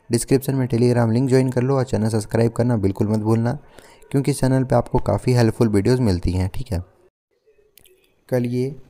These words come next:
भारत रत्न अटल बिहारी वाजपेयी स्टेडियम में खेला जाएगा। ये मैच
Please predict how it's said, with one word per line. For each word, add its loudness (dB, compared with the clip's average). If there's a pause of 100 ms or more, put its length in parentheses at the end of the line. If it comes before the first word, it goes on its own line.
(300)
भारत -2
रत्न -2
अटल -4
बिहारी 0
वाजपेयी -4
स्टेडियम -2
में -2
खेला -4
जाएगा। -4
ये -6
मैच -10